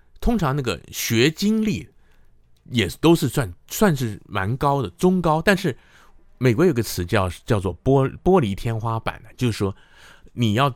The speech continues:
爬到顶端是会有一个无形的障碍，就是种族的障碍。我们矽谷因为是多元主义，所以这一方面的观念比较淡。然后这边有很多的各种族裔的人创业啊，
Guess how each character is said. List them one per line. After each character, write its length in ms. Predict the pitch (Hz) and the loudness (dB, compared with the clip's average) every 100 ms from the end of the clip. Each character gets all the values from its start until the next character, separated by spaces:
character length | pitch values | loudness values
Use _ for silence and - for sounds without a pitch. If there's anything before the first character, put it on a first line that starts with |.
| - - | -6 -6
爬 220 | 104 110 | -4 -2
到 120 | 123 | -4
顶 280 | - 82 78 | -4 -10 -8
端 220 | 98 95 | -8 -6
是 180 | 98 123 | -4 -4
会 160 | 110 95 | -2 -4
有 80 | 85 | -6
一 80 | |
个 80 | - | -12
无 280 | - 95 117 | -6 -2 0
形 200 | - 85 | -2 -6
的 100 | 85 | -8
障 220 | - 78 | -8 -10
碍， 160 | 80 76 | -12 -8
就 120 | 107 | -6
是 120 | 95 | -4
种 280 | 87 104 98 104 | -6 -8 -8 -12
族 160 | - 123 | -18 -14
的 100 | 95 | -12
障 160 | 87 - | -12 -12
碍。 200 | 67 - - - - - _ _ _ _ _ _ _ _ _ _ - - - | -16 -18 -20 -20 -20 -20 _ _ _ _ _ _ _ _ _ _ -20 -12 6
我 80 | 156 | 8
们 100 | 190 | 8
矽 180 | 247 | 4
谷 140 | 143 92 | 0 0
因 120 | 107 | 2
为 100 | 113 | 0
是 160 | - 90 | 0 0
多 220 | 127 135 | 2 2
元 160 | 92 95 | 0 -4
主 160 | 82 | -6
义， 80 | 87 | -6
所 140 | - | -6
以 40 | 90 | 0
这 140 | - | 4
一 80 | 127 | 4
方 160 | 131 123 | 4 2
面 100 | 92 | -2
的 80 | |
观 160 | 90 101 | -4 -4
念 80 | 87 | -4
比 80 | - | -8
较 60 | |
淡。 160 | - 98 | -12 -4
然 100 | 135 | -4
后 60 | |
这 120 | 117 156 | -2 0
边 140 | 156 | 0
有 80 | 123 | 0
很 220 | - 85 | -2 -4
多 160 | 98 120 | 0 0
的 120 | 98 - - _ | -2 -6 -20 _
各 140 | 151 | 2
种 160 | 107 78 | 2 0
族 140 | 85 | -8
裔 40 | 98 | -8
的 100 | 82 | -8
人 60 | |
创 300 | 90 - 98 | -6 -2 -2
业 160 | 90 87 | -2 -4
啊， 120 | - | -6